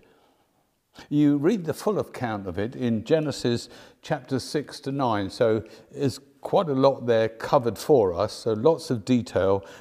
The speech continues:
We're not gonna read that tonight. I just want to read to you, like I do each time,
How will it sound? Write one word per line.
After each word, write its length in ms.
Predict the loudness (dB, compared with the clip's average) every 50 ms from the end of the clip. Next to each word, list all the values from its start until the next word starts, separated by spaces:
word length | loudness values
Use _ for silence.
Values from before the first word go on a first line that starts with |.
| -20 -20
We're 340 | -16 -12 -6 0 2 4 4
not 180 | 4 4 2 0
gonna 200 | -2 -2 0 0
read 200 | 0 0 0 0
that 140 | -2 -4 -4
tonight. 300 | -6 -4 -2 -2 -2 -4
I 40 | -4
just 240 | -4 -4 -4 -2 -2
want 160 | -4 -4 -2
to 100 | -4 -2
read 240 | 0 0 0 -2 -2
to 120 | -4 -4
you, 40 | -2
like 260 | -2 -2 -4 -4 -6
I 40 | -8
do 200 | -6 -6 -4 -4
each 240 | -4 -6 -8 -10 -8
time, 320 | -6 -4 -4 -4 -4 -8